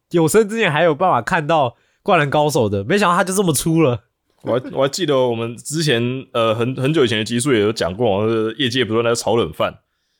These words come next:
Speaker 2: 啊，不过
Speaker 1: 嗯。
Speaker 2: 炒得够好的，也还是
Speaker 1: 真香。
Speaker 2: 还是香啊。
Speaker 1: <laughs> 真香，哎，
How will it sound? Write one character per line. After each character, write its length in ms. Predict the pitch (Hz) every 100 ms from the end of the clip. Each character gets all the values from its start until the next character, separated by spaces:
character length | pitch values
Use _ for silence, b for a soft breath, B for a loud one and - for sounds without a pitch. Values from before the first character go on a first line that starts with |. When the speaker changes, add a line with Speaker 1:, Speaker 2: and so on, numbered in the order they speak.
| _ -
Speaker 2:
啊， 100 | -
不 80 | 101
过 140 | 123
Speaker 1:
嗯。 260 | 95 85 85
Speaker 2:
炒 280 | - - 95
得 80 | 101
够 200 | 131 107
好 180 | 85 76
的， 240 | 78 104 _ _ _ _ _ _
也 180 | - 85
还 80 | 90
是 60 | 151
Speaker 1:
真 100 | 143
香。 380 | - 131 120 101 -
Speaker 2:
还 160 | - 127
是 140 | 160
香 260 | 156 127 120
啊。 100 | 139 - - - -
Speaker 1:
<laughs> 480 | - - 349 - 349
真 360 | - 214 208 202
香， 320 | 190 175 170
哎， 320 | 160 185 160